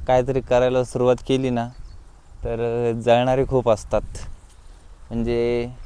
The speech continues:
आपल्या जवळचेच लोक आपल्याला सपोर्ट करत नाही मित्रांनो, असे, अशी वस्तुस्थिती आहे. म्हणजे एक वेळेस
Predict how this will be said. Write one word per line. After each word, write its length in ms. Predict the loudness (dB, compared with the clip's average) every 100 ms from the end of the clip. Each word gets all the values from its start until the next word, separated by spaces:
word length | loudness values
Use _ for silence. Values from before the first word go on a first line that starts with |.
| -8 -8 -8 -16 -18
आपल्या 300 | -12 -4 -2
जवळचेच 520 | 0 2 2 2 0 -2
लोक 220 | 0 2
आपल्याला 340 | 0 0 -2
सपोर्ट 340 | -2 -2 -2 0
करत 220 | 0 0
नाही 160 | -2 -4
मित्रांनो, 560 | -4 -4 -4 -4 -6
असे, 400 | -4 -6 -2 0 0 -2
अशी 200 | -4 -2
वस्तुस्थिती 680 | 0 -2 -2 -6 -4 -2 2
आहे. 440 | 2 0 -6 -14 _ _ -20 -20 -20 -20 -20 _ _ -20 -20 -20 -20 -20 -12
म्हणजे 200 | -6 -2
एक 340 | -2 -2 -2 0
वेळेस 200 | -2